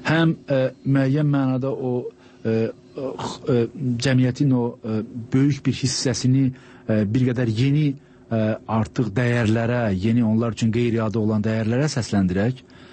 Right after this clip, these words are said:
və onlara həm də deyək ki, bəyənmədiyimiz bəzi hallarda o Avropa cəmiyyəti yalnız, e, bəzilərinin, e, e,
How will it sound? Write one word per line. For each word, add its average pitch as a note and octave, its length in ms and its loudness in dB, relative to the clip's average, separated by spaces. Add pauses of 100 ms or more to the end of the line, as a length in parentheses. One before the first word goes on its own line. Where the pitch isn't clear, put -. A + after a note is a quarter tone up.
(360)
və G#2+ 140 4 (180)
onlara A2+ 460 2
həm A#2+ 160 2
də G#2+ 100 0
deyək A2+ 320 0
ki, A2 160 2 (240)
bəyənmədiyimiz G#2+ 880 2
bəzi G2+ 320 -2
hallarda F#2+ 540 0
o G2 100 2
Avropa G2+ 400 0
cəmiyyəti G2+ 500 2 (540)
yalnız, A#2+ 400 2 (280)
e, G2 120 2 (140)
bəzilərinin, A2 720 2
e, - 380 -6
e, G#2+ 440 2